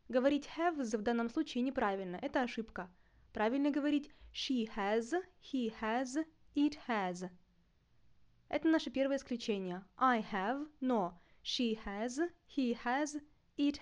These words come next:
has. Вторая особенность касается правописания. Внимательно посмотрите табличку.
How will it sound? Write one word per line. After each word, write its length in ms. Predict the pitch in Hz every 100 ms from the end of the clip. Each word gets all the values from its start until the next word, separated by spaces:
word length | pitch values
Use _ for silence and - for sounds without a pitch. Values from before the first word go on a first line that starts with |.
| -
has. 360 | 196 185 180 - - - _ _ _ - - _ _ _ _ _ _ - - - - - - -
Вторая 340 | - 254 240
особенность 420 | 240 339 320 302
касается 340 | - 233 277 254
правописания. 800 | 254 240 240 - 196 165 160 170 - _ - - - - -
Внимательно 460 | 240 277 330 349 311
посмотрите 400 | - 247 294 294
табличку. 600 | 285 226 185 - 185